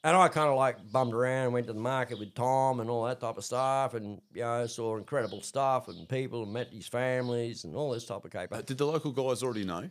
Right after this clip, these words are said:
Speaker 2: Like, when, when you went
Speaker 1: I
Speaker 2: to
Speaker 1: guess, I
Speaker 2: Bradstone,
Speaker 1: don't know. I don't,
Speaker 2: surely
Speaker 1: no
Speaker 2: they would've
Speaker 1: idea.
Speaker 2: known.
Speaker 1: But when I was with Tom, we kinda, and they, yeah, yeah, everybody would have heard of that beetle, beetle nut, and, uh, you chew on it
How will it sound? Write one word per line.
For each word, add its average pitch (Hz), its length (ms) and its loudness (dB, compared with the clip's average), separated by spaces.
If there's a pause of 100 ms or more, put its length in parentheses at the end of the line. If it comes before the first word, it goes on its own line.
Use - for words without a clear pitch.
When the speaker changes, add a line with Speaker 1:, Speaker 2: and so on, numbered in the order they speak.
(240)
Speaker 2:
Like, 92 180 -2
when, 117 200 -6
when 120 160 -2
you 113 100 -2
went 110 140 4
Speaker 1:
I 240 80 8
Speaker 2:
to 175 60 2
Speaker 1:
guess, 220 300 10
I 202 120 8
Speaker 2:
Bradstone, - 20 4
Speaker 1:
don't 160 160 8
know. 117 240 2 (220)
I 139 80 2
don't, 135 80 0
Speaker 2:
surely 95 160 2
Speaker 1:
no 151 100 6
Speaker 2:
they 131 80 6
would've 107 160 2
Speaker 1:
idea. 78 100 -4
Speaker 2:
known. 69 120 -10 (420)
Speaker 1:
But 143 260 2 (320)
when 190 200 8
I 185 40 6
was 143 120 4
with 143 140 -4
Tom, 139 340 4
we 117 80 2
kinda, 135 340 2
and 131 180 -2
they, 120 280 0 (220)
yeah, 127 320 0
yeah, 113 140 -4
everybody 107 320 0
would 104 140 -2
have 101 80 2
heard 110 140 0
of 92 40 -6
that 90 300 -8
beetle, 127 380 0 (100)
beetle 135 240 2
nut, 110 260 -2 (440)
and, 127 480 4
uh, 123 440 2
you 104 200 -6
chew 170 260 6
on 127 240 4
it 117 80 -10